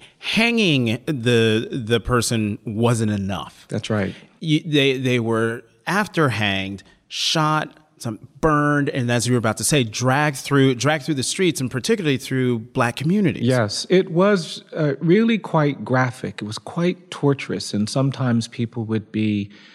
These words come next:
Speaker 2: castrated or their fingers would be cut off, and this violent, torturous mutilation of the body,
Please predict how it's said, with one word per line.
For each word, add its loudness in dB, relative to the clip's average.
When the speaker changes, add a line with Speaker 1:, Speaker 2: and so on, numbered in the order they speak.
Speaker 2:
castrated 0
or -2
their -4
fingers 0
would -2
be -4
cut -8
off, -2
and -4
this -4
violent, 0
torturous 0
mutilation 2
of -2
the -2
body, 0